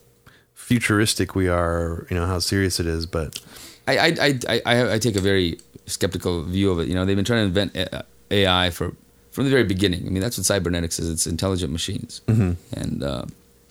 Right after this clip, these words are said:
Speaker 2: just for some, for some, what, for some reason, cybernetics, like, the term fell out of favor, and, and it, it became artificial intelligence. You know, that's what,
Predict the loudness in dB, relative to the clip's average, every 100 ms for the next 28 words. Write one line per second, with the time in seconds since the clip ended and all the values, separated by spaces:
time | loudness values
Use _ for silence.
0 | _ _ -20 -12 -10 -10 -20 -20 _ -6
1 | -4 -2 0 0 -2 -2 -2 0 0 -2
2 | -8 -6 -2 2 2 4 4 2 0 -2
3 | -2 0 2 0 0 0 -2 -2 -4 -6
4 | -6 -6 -4 -2 -2 0 2 2 0 0
5 | 0 0 0 0 2 0 -2 -6 -6 -6
6 | -8 -10 -12 -12 -10 -8 -4 -2 0 -2
7 | -6 -8 -8 -6 -8 -8 -10 -10 -10 -10
8 | -8 -8 -10